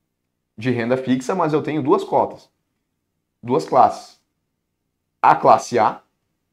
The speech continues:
que tem dez cotas de um patrimônio de cem mil, e a classe B, que tem duzentos mil e quarenta cotas.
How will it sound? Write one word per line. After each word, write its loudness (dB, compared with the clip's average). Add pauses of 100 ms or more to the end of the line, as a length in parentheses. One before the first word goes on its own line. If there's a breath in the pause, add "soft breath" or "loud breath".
(280)
que -8
tem -2
dez 2
cotas 2
de -6
um -6
patrimônio -6
de -10
cem -6
mil, -4 (120)
e -2
a 2
classe 2
B, -2
que -12
tem -4 (160)
duzentos -4
mil -6 (220)
e -4
quarenta -2
cotas. -6